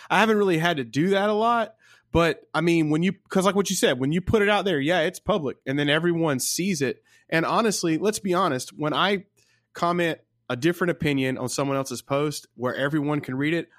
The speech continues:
I'm not talking to that person. I'm talking to everyone else who may read it, who possibly may be on my side or that person's side.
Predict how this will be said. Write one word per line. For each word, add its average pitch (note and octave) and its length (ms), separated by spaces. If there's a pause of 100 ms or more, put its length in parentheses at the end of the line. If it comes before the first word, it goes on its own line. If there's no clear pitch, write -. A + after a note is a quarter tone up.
(140)
I'm E3 240
not E3 280
talking C#3+ 380
to A#2+ 120
that B2+ 220
person. A2 420 (540)
I'm D3+ 200
talking D#3+ 400
to C3+ 260
everyone D#3+ 560
else C#3+ 260
who C3+ 180
may A#2 280
read C#3 260
it, C3 180 (100)
who C3 120
possibly C3+ 560
may B2+ 180
be B2 140
on A#2 140
my B2 240
side B2 340
or A2 120
that A#2+ 220
person's A2+ 400
side. A#2+ 460